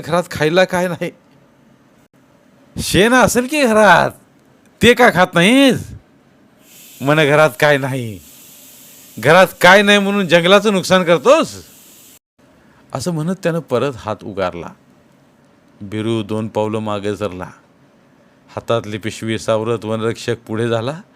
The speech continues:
आणि दोन्ही हाताने पिशवी पुढे करत तो म्हणाला, "घाल तो ससा त्यात." बिरूनं हात पुढे केले नाहीत. वनरक्षक कडाडला, "कान फुटल्यात होय रे, घाल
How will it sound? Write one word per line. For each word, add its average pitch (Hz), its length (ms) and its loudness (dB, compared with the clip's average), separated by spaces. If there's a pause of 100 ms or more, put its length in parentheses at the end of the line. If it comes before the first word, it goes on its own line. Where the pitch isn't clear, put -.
(180)
आणि 117 120 -10
दोन्ही 113 280 -6
हाताने 107 380 -6
पिशवी 107 320 -8
पुढे 107 320 -8
करत 107 240 -6 (100)
तो 107 60 -8
म्हणाला, 107 380 -16 (1500)
"घाल 135 320 2
तो 202 80 4
ससा 190 280 2
त्यात." 190 240 6 (1080)
बिरूनं 127 400 -6
हात 120 220 -6
पुढे 113 340 -8
केले 98 260 -6
नाहीत. 90 260 -12 (1080)
वनरक्षक 107 640 -6
कडाडला, 131 440 -2 (1600)
"कान 185 300 4
फुटल्यात 185 420 2
होय 196 180 8
रे, 262 280 10 (1400)
घाल 175 200 6